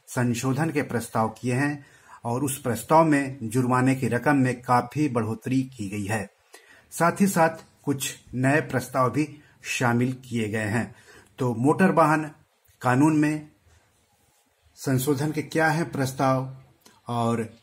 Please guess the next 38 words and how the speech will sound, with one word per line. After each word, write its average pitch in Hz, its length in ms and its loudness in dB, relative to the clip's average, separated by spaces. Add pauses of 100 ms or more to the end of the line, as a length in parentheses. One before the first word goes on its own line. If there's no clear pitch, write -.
(120)
किस 185 200 2
रूल्स 151 340 2
के 156 140 2
उल्लंघन 139 440 4
पर 135 380 -4 (360)
कितना 156 540 -2 (140)
जुर्माना 131 560 2
देना 131 280 2
पड़ 131 180 -2
सकता 131 340 -8
है, 127 300 -4 (420)
मैं 131 160 0
आज 120 380 -2
इस 131 160 -6
एपिसोड 117 420 -4
में 120 120 0
आपको 120 520 -6
बताने 113 420 -4
जा 104 160 -2
रहा 95 220 -6
हूं। 101 180 -4 (840)
तो 123 120 -2
सरकार 160 420 0
ने 175 100 2
मोटर 143 320 2
वाहन 131 300 2
कानून 131 320 2
में 131 140 4
संशोधन 127 560 -2
किया 151 220 -4
है। 170 180 -2
संशोधन 135 560 -2
के 135 120 -4
दौरान 127 340 0
ट्रैफिक 131 440 -6
रूल्स 143 400 -6
तोड़ने 131 240 0
पर 135 320 -6